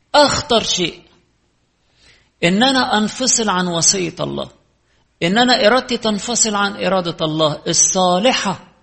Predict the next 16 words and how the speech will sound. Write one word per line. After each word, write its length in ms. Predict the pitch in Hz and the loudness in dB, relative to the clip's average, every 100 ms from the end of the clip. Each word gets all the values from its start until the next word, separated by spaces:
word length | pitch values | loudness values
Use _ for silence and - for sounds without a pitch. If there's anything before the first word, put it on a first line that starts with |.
| _ _ _ _ _ _ _ - _ _ - | _ _ _ _ _ _ _ -20 _ _ -4
الخلاصية. 1120 | 170 - 180 180 180 175 - 240 233 147 127 - _ _ _ _ _ _ _ _ _ _ _ _ _ _ _ _ _ - | -2 0 2 4 4 4 2 2 0 -6 -8 -20 _ _ _ _ _ _ _ _ _ _ _ _ _ _ _ _ _ -6
وربنا 400 | 156 165 226 214 | -2 2 2 2
لما 240 | 190 170 | 0 2
عايزنا 280 | 170 196 175 | 2 2 -2
قديسين 1000 | 156 160 147 151 139 165 147 117 110 _ _ _ _ _ _ _ _ _ _ _ _ _ | -4 -2 0 0 0 0 0 -2 -12 _ _ _ _ _ _ _ _ _ _ _ _ _
عشان 300 | 135 131 170 | -4 0 2
يعني 320 | 165 170 160 151 | 4 4 4 2
عايز 340 | 147 170 135 | 2 2 0
يعذبنا، 560 | 143 131 123 208 247 185 | 0 0 0 -2 -2 -2
يعني 320 | 208 262 294 | -2 -4 -8
عايز 380 | 170 139 127 131 | -10 -10 -10 -14
يحرمنا 680 | 127 - - 165 220 190 | -14 -6 -2 0 0 0
من 180 | 151 147 | -2 -2
متع 280 | 160 180 156 | -4 -2 -4
في 120 | - | -4
الدنيا 420 | 143 139 220 359 | -8 -6 -6 -6